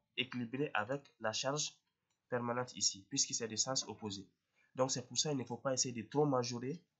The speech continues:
la charge d'exploitation. Un trente-trois, c'est déjà bon. Comme ça, si vous avez le vent à l'intérieur de la structure, donc les deux vents, les deux efforts, bien sûr, peuvent, peuvent, euh, jouer leur rôle. Mais quand vous augmentez trop les coefficients ici,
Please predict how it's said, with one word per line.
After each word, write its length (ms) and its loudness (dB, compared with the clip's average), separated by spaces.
la 100 0
charge 260 -2
d'exploitation. 680 0
Un 100 2
trente-trois, 380 -2
c'est 140 -2
déjà 280 -2
bon. 240 -6
Comme 140 -2
ça, 260 2
si 220 -2
vous 220 -2
avez 220 0
le 160 -2
vent 140 -4
à 80 0
l'intérieur 380 -4
de 60 -12
la 100 -8
structure, 460 -6
donc 240 0
les 140 2
deux 180 0
vents, 300 0
les 160 -2
deux 260 0
efforts, 340 -2
bien 160 -2
sûr, 260 -2
peuvent, 180 -2
peuvent, 240 2
euh, 200 4
jouer 200 -2
leur 200 -2
rôle. 240 -8
Mais 160 -2
quand 180 2
vous 280 2
augmentez 340 -2
trop 220 -10
les 140 -8
coefficients 480 -2
ici, 360 -2